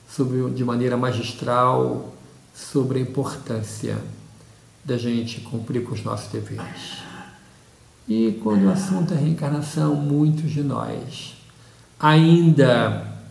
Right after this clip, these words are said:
temos sérios problemas. Ainda colocamos limites,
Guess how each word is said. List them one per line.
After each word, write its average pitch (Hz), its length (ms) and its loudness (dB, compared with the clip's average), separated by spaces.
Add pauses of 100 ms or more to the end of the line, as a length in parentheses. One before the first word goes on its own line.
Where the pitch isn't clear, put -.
temos 123 400 -4
sérios 120 380 -4
problemas. - 960 -8 (1080)
Ainda 151 1120 6
colocamos 127 1120 0
limites, 123 1120 -2